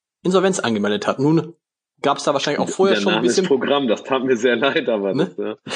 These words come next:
Speaker 1: <laughs> Robert
Speaker 2: Wenn man, wenn man in Hamburg die Pressemitteilung raushaut, "Die Bank geht pleite", kann man das missverstehen. Das tat mir natürlich sehr leid für die Kollegen.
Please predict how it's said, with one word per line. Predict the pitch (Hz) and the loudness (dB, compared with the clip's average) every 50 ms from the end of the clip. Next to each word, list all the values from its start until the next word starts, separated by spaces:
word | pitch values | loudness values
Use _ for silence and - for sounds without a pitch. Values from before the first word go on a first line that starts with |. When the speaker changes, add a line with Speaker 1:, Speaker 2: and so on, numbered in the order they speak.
| - - - - - 233 - | -10 -10 -10 -8 -6 -6 -6
Speaker 1:
<laughs> | - | -4
Robert | 151 160 - 110 | -2 0 2 2
Speaker 2:
Wenn | 113 123 | 4 4
man, | 135 127 123 120 | 2 2 2 2
wenn | 131 135 | 2 2
man | 139 139 139 139 | 2 2 2 2
in | 135 127 | 2 2
Hamburg | 135 151 165 165 156 - | 0 0 0 0 -2 0
die | - 131 | -2 -2
Pressemitteilung | - - 151 160 - - 170 160 151 147 - - 143 151 151 151 143 139 | 0 0 0 0 2 0 0 2 0 0 0 2 0 2 2 0 0 0
raushaut, | 120 113 131 143 139 - 135 - - | 0 2 2 2 2 2 0 0 0
"Die | 131 | -2
Bank | 113 - 127 147 147 - | 0 0 0 0 0 0
geht | 135 120 - | -2 -2 0
pleite", | - 113 107 110 107 | 2 0 2 0 0
kann | - - 127 131 | 0 0 -2 0
man | 135 127 | 0 -2
das | 117 123 - - | -2 -2 -4 -2
missverstehen. | 127 135 - - - - - - 92 92 | -2 -4 -4 -4 -10 -12 -12 -12 -12 -16
Das | - _ | -10 _
tat | - 110 104 | -2 0 0
mir | 104 | 0
natürlich | - - - 101 - | -2 0 -2 -2 0
sehr | - 104 95 | 0 0 2
leid | 98 98 - | 2 0 -2
für | _ 92 | _ -10
die | 85 | -20
Kollegen. | - _ - - 82 87 90 | -20 _ -20 -20 -20 -20 _